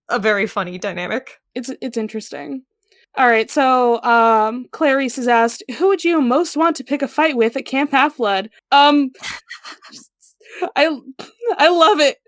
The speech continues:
Speaker 2: It's so good. But specifically, there's this new guy in the Apollo cabin that she really,
Speaker 1: She,
Speaker 2: really hates.
Speaker 1: she
Speaker 2: Michael
Speaker 1: just goes
Speaker 2: Yu.
Speaker 1: off about how,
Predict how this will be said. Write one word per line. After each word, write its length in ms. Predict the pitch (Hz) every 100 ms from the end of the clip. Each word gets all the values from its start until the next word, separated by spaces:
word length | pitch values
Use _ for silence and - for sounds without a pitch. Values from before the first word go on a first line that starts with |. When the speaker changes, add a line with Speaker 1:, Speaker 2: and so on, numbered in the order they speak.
| -
Speaker 2:
It's 200 | 339 359
so 180 | 330 302
good. 300 | 262 233 262 - -
But 240 | 302 294 277
specifically, 1080 | - - 359 - 320 392 311 254 208 247 _ _ _
there's 240 | 254 254 254
this 220 | 302 220
new 240 | 214 220 247
guy 240 | 226 233
in 120 | 285 311
the 80 | 349
Apollo 480 | - 311 381 370
cabin 380 | - 277 240 240
that 120 | 254
she 180 | - 339
really, 420 | 233 226 226 247
Speaker 1:
She, 160 | 269 220
Speaker 2:
really 300 | 220 233 285
hates. 680 | 247 311 226 247 262 - - - -
Speaker 1:
she 160 | 233
Speaker 2:
Michael 180 | 349 415
Speaker 1:
just 140 | 370 349
goes 220 | 359 -
Speaker 2:
Yu. 120 | 403
Speaker 1:
off 400 | - 294 226 -
about 500 | 262 254 240 233 220 - _ 285
how, 540 | 240 240 233 233